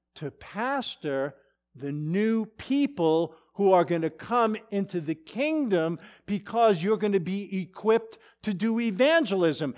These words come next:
And when you're equipped to effectively proclaim the truth to those who do not know the Lord, guess what? They're gonna come into the kingdom. They're gonna need your pastoral care.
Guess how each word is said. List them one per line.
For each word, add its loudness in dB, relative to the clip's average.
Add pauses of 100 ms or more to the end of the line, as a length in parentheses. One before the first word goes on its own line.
(160)
And 2
when 2
you're 2
equipped 0
to 2
effectively 0 (360)
proclaim 0
the -2
truth -2
to 0
those 4
who -6
do -2
not -2
know 4
the 0
Lord, 4 (400)
guess 2
what? 6 (220)
They're 4
gonna 2
come 2
into 0
the -2
kingdom. 0 (240)
They're 6
gonna 2
need 2
your 4 (400)
pastoral 2
care. 4